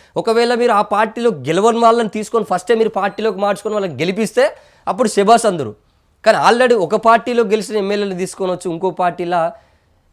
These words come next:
ఆ, ఒక డైలాగ్ ఉంటుంది కానీ అది మనం వాడొద్దు. ఎందుకంటే అది రాజ్యాంగాన్ని, ఆ, చట్టపరమైనటువంటి రాజ్యాంగానికే, ఆ, విరుద్ధంగా ఉంటుంది కాబట్టి మనం వాడొద్దు ఆ, ఆ, ఆ భాషని. So ఇది వాస్తవానికి ఇది తప్పు. మీరు చేసినటువంటి,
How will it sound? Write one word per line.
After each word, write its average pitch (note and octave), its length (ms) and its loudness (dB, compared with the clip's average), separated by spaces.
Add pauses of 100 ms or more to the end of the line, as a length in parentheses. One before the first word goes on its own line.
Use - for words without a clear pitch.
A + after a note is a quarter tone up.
ఆ, A#2+ 520 -4 (140)
ఒక B2 140 -8
డైలాగ్ F#3 480 4
ఉంటుంది F#3+ 240 -2
కానీ F3+ 160 -2
అది F#3+ 100 -4
మనం D#3 220 -4
వాడొద్దు. B2+ 340 -4
ఎందుకంటే E3 320 -6
అది C#3+ 100 -6
రాజ్యాంగాన్ని, D#3+ 960 -4
ఆ, A#2+ 180 -6 (120)
చట్టపరమైనటువంటి D3+ 960 -6
రాజ్యాంగానికే, D3 880 -8 (360)
ఆ, A#2 160 -8
విరుద్ధంగా F#3 480 -2
ఉంటుంది D#3+ 220 -4
కాబట్టి D#3+ 180 -4
మనం C3 240 -6
వాడొద్దు B2 340 -2
ఆ, G#2+ 40 -4
ఆ, G#2 480 -8
ఆ - 20 -2
భాషని. G#2+ 420 -6 (760)
So G#3 160 2
ఇది F#3 420 0
వాస్తవానికి G#3+ 580 0
ఇది G3+ 100 -8
తప్పు. F3+ 320 0
మీరు G3 200 0
చేసినటువంటి, F3+ 720 -2